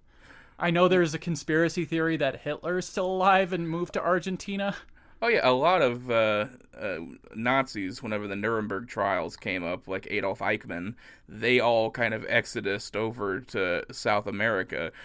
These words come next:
Speaker 2: So I love that now it's, like, considered this, uh, uh, like, go-to spot for famous or, or, um, infamous p-,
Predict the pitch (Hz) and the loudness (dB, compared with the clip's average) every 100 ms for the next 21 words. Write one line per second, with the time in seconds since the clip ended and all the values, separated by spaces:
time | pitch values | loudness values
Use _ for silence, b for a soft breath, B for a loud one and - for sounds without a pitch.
0 | B - 185 196 247 269 190 - 139 139 | B -8 0 2 2 2 2 2 4 4
1 | 127 113 - - - - 127 127 123 135 | 2 -2 -10 -20 -12 -4 -2 -2 -4 -4
2 | 120 - 117 113 107 120 127 123 113 107 | -6 -2 -2 0 -2 -6 -14 -4 0 0
3 | 95 - 113 104 98 92 104 B B B | -2 -6 -2 2 2 2 -2 B B B
4 | B _ - 90 71 60 - 110 104 - | B _ -4 -2 -2 -8 -8 -4 -4 -6
5 | 127 123 120 123 120 98 - 104 92 87 | -4 0 0 -2 -6 -8 -2 0 0 -2
6 | - - 101 95 92 92 - - - 120 | -6 -6 -2 -2 -2 -4 -10 -6 2 2
7 | 117 107 101 104 95 90 107 104 101 87 | 2 -2 -4 -4 -2 -2 0 0 -2 -4
8 | - 104 101 92 90 117 117 117 90 82 | -6 -6 -4 -4 -6 -6 -6 -6 -6 -6
9 | 85 - | -6 -8